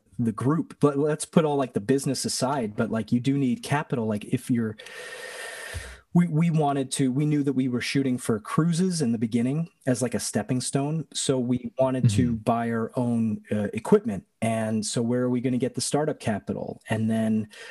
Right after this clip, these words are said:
Speaker 1: uh, figuring out how to operate it and transport it. But then we also had the added difficulty of having all of our members from all over, like, they live all over the country. So how are we gonna rehearse?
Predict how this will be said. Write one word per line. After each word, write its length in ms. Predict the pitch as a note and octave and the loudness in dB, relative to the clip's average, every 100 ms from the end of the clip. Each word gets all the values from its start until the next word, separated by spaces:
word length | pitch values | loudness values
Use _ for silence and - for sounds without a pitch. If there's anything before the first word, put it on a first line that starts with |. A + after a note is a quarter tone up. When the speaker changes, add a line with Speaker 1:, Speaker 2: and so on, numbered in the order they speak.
| - - | -8 -2
Speaker 1:
uh, 340 | A2 G#2+ G#2+ - B2+ B2+ | 0 0 -2 -2 -6 0
figuring 440 | - B2+ C3 B2 | 2 4 2 0
out 180 | A#2+ A#2+ | 0 -2
how 160 | C3 | -2
to 140 | B2 A2 - - - - | -2 -4 -6 -16 -14 -4
operate 520 | C3+ - F3 A2 F2+ | 0 2 0 0 -4
it 120 | - _ - | -8 _ -2
and 180 | A2 | -2
transport 680 | G2 D#3+ E3 F3+ - B2+ G#2 | 0 0 0 -2 0 0 0
it. 100 | - - | -2 -2
But 160 | A#2+ | 0
then 340 | - D3+ D3 B2+ | 0 2 2 2
we 180 | B2+ C#3 | 2 2
also 300 | C#3 - C3+ | 0 0 -2
had 120 | B2+ | 0
the 140 | B2+ | 0
added 380 | B2+ C3+ B2 - - | 0 -2 -4 -8 -2
difficulty 560 | - C3+ C3 B2+ - A#2+ | 0 2 0 -2 0 0
of 100 | A2+ | 0
having 400 | B2 A#2+ B2 A#2+ | -2 0 0 0
all 220 | - B2+ | 0 0
of 80 | B2+ | 0
our 140 | B2 A#2 | 0 0
members 600 | B2+ C3+ A2 G#2+ - - _ _ _ | 0 0 0 -2 -6 -10 _ _ _
from 200 | - A#2 | 0 0
all 260 | A2+ B2 B2 | 2 0 0
over, 260 | A#2 A#2 - | 0 0 0
like, 220 | A#2 - | -2 0
they 120 | A#2+ | 2
live 220 | A#2+ A#2+ | 2 2
all 180 | A#2 A#2 | 0 0
over 140 | A2+ G#2+ | -2 -4
the 80 | |
country. 400 | G#2 C#3+ D3 G2+ | -2 -2 -2 -4
So 220 | F#2 A2+ G#2+ | -2 -2 -2
how 240 | - B2 | 0 0
are 80 | B2+ | 0
we 120 | A#2 | 0
gonna 200 | A#2 G#2+ | 0 0
rehearse? 520 | G#2 B2+ C#3+ G2+ - | 0 2 0 0 -8